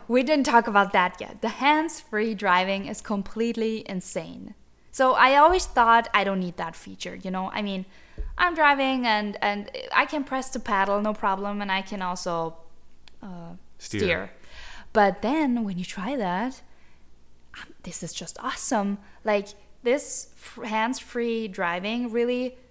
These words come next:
Speaker 1: so first of all, there is the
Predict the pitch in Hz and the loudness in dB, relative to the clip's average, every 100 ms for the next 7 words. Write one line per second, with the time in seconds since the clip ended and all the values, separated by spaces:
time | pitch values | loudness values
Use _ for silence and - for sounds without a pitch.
0 | - 240 226 247 285 - 285 269 262 - | 0 2 4 2 2 2 4 4 2 -2
1 | - _ _ - _ _ _ _ - 214 | -14 _ _ -20 _ _ _ _ -6 -2
2 | 202 196 196 185 175 170 | -2 -2 -4 -6 -6 -8